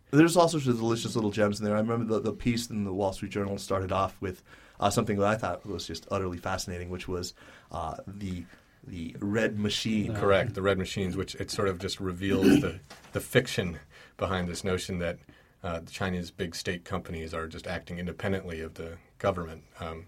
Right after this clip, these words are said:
Speaker 2: and when you have, uh, basically red machines, these phones that are on the desks of,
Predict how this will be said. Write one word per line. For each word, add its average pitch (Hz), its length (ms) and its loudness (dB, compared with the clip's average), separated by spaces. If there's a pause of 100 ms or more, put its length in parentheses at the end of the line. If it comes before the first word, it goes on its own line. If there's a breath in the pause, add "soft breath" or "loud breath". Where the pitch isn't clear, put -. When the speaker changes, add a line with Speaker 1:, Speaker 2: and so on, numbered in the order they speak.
Speaker 2:
and 95 100 -8
when 92 120 0
you 90 80 0
have, 95 300 2
uh, 82 200 -2 (500 soft breath)
basically 95 320 0
red 98 220 4
machines, 92 400 0
these 90 140 -6
phones 90 440 0
that 90 140 -2
are 92 80 -2
on 90 160 -2
the 85 80 -4
desks 90 400 -2
of, 85 400 -8